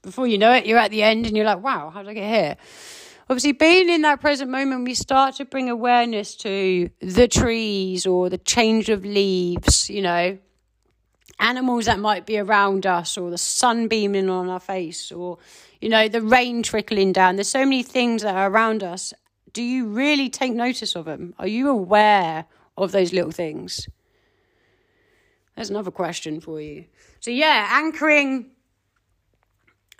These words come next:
finding, obviously, anchoring into the present moment, using our senses, our breath, whatever is easier for you.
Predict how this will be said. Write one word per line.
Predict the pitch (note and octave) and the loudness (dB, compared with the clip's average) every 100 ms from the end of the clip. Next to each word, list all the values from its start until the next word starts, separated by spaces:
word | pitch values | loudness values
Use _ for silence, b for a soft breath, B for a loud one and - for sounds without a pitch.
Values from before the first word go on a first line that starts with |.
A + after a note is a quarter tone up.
| - | -12
finding, | - C4+ C#4 B3+ B3 | 2 2 2 2 2
obviously, | A#3+ A3 A3+ A3+ G#3+ G#3 - | 0 -2 0 2 2 -4 -4
anchoring | A3 C4 B3+ B3+ B3 | -2 -2 0 -2 -2
into | B3 C4+ C4 | -2 -2 -2
the | A#3 | -8
present | A3+ A#3+ G#3+ G3 | -4 -4 -4 -6
moment, | G3+ F#3+ F#3+ G3 G3 _ _ _ _ _ _ _ _ _ _ _ _ _ _ | -2 -2 -2 -6 -8 _ _ _ _ _ _ _ _ _ _ _ _ _ _
using | G#3 A#3 A#3+ A3+ | -4 0 0 2
our | A#3 | 0
senses, | A3+ C4 B3+ F#3+ B3+ B3+ B3 A3 - - - _ | 2 -2 -2 -6 -4 -4 -4 -6 -8 -8 -14 _
our | G#3+ | -8
breath, | F#3+ - A3+ G#3+ - - - - _ _ _ _ _ _ _ _ _ _ _ _ _ _ _ | -6 0 2 0 -4 -18 -20 -20 _ _ _ _ _ _ _ _ _ _ _ _ _ _ _
whatever | G#3+ A3+ B3 C4+ | 0 2 2 0
is | B3 | 0
easier | B3 A3+ A3 A3 | -2 -2 -2 -4
for | A3 | -4
you. | G#3 F3+ F3+ A3+ | -2 0 0 -4